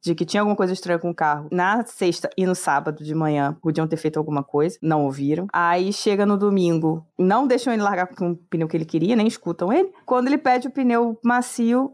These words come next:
não dão. Significa que o pneu macio seria incrível, maravilhoso, muito melhor do que o duro?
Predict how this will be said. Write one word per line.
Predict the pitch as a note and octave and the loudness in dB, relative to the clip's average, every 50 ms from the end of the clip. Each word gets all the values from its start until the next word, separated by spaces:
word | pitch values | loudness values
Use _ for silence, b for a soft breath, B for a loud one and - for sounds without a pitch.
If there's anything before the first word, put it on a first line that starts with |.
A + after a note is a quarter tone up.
| - - | -4 0
não | A#3 A#3+ C4 C#4+ | 2 4 4 4
dão. | A3 F3+ E3 D#3 D#3+ D#3+ - - | 4 4 2 0 -2 -6 -10 -10
Significa | - - - F#4+ D#4+ E4+ E4 E4 - E4+ F4+ F4 | -6 -2 0 0 2 2 0 0 0 0 0 0
que | F4+ | 0
o | E4 | 0
pneu | D4 D4 C4+ B3+ | 2 2 2 2
macio | B3 A#3 - - A#3+ - | 2 0 0 -4 -4 -2
seria | - A3+ A#3 | -2 0 0
incrível, | A3+ G#3+ A3+ - A#3+ A#3+ C4 A#3+ A#3 A3 | 0 -2 -2 0 0 2 2 2 2 2
maravilhoso, | A3 G#3+ G#3+ G#3+ G3+ G#3 G3+ G3 G3 G3+ A#3 A#3+ A3 A3+ A3+ | 2 2 2 2 0 0 0 2 2 4 4 2 2 2 2
muito | G#3 G#3 G#3 A#3+ B3+ A#3+ A3 | 2 4 4 4 4 4 2
melhor | G3+ G3 G3+ G#3 G3+ | 2 2 2 0 0
do | G3+ - | -2 -6
que | - | -8
o | F#3 | -4
duro? | G#3+ C4 B3 G3+ F#3 | -2 0 0 0 0